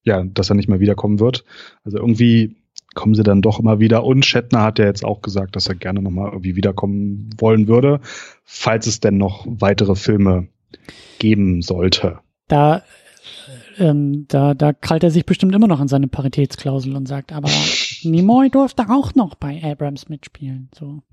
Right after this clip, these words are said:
Speaker 2: Naja.
Speaker 1: Ja, er hätte ja, also kommen wir dann bei Star Trek elf dazu, aber da gäb's eine Rolle, wo ich gedacht hätte, da, da würde er eigentlich ganz gut reinpassen, aber da, da haben sie ihn dann nicht eingebaut und er hat ja immer gesagt, dass er irgendwie wieder zurückkommen wollen würde.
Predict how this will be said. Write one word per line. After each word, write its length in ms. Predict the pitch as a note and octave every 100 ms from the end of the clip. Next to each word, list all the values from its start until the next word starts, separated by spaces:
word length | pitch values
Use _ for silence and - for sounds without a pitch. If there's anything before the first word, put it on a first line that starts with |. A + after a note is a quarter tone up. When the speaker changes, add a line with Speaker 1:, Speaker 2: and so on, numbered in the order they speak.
| _
Speaker 2:
Naja. 200 | D#3 C#3+ D#3 D3+ - - - _ _ _ - - - _
Speaker 1:
Ja, 240 | - G#2+ -
er 180 | G#2
hätte 280 | F#2+ G#2+ C#3+
ja, 540 | B2 A#2 A#2 A#2+ A2+ A#2
also 380 | B2 A#2+ A#2 - _ _ _ C#3+ A2+ _ -
kommen 200 | - A2
wir 40 | G#2+
dann 120 | G#2
bei 100 | G2
Star 180 | F#2 F#2+
Trek 120 | G#2
elf 220 | G#2+ A2+
dazu, 400 | B2+ A#2 B2 A#2+
aber 180 | A2 G2+
da 140 | G2 G2
gäb's 300 | G#2+ G#2+ A2+
eine 80 | F#2
Rolle, 320 | G#2 C3 A#2+
wo 40 |
ich 80 | A#2
gedacht 300 | A2+ G#2+ -
hätte, 480 | A2+ A2 A#2 G#2+ G2+
da, 300 | G#2 G2+ G2+ -
da 140 | F#2
würde 120 | G#2+ A2
er 60 |
eigentlich 180 | G#2 -
ganz 200 | G2+ G2
gut 160 | G#2+ G2
reinpassen, 460 | G#2 A#2 B2+ A#2+
aber 420 | G2+ G2 F#2+ F#2+ F#2+
da, 320 | G#2 F#2+ F#2 - _ -
da 140 | F#2+
haben 160 | G#2 A#2+
sie 100 | B2
ihn 140 | A#2+
dann 120 | B2
nicht 200 | B2 G#2+
eingebaut 580 | A2+ A#2+ A#2 A2+ A#2+ A#2+
und 160 | G#2+ G2+
er 100 | F2+
hat 120 | F#2
ja 100 | G2
immer 260 | - A2+ G#2+
gesagt, 300 | G#2 G#2 -
dass 120 | -
er 60 | G2+
irgendwie 200 | G2+ G2
wieder 240 | F#2+ F#2+
zurückkommen 640 | - G#2 A#2+ - A#2 A#2 A2
wollen 300 | G#2+ G#2 G2
würde. 420 | A2+ B2+ C3+